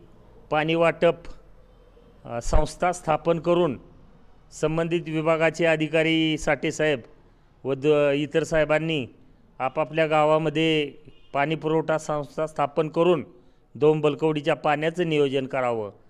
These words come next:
या संदर्भात बैठक आयोजित केली होती.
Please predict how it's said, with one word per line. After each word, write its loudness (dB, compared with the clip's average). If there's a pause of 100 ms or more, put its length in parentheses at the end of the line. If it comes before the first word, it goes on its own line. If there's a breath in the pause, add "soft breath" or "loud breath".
(280 soft breath)
या 2
संदर्भात 0
बैठक 0
आयोजित 2 (100)
केली -4
होती. -8